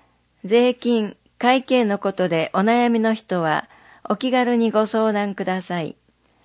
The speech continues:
時、九月十二日土曜日、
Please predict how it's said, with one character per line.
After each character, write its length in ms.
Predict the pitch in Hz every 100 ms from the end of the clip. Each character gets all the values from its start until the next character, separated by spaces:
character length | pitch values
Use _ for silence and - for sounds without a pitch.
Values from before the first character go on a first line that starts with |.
| _ _
時、 480 | 196 190 - 196 - _ _ _ _ -
九 140 | 294
月 280 | 277 240 185
十 240 | 175 220 233
二 160 | 226
日 480 | 214 214 - 180 147
土 120 | - 214
曜 280 | 220 190 156
日、 240 | 156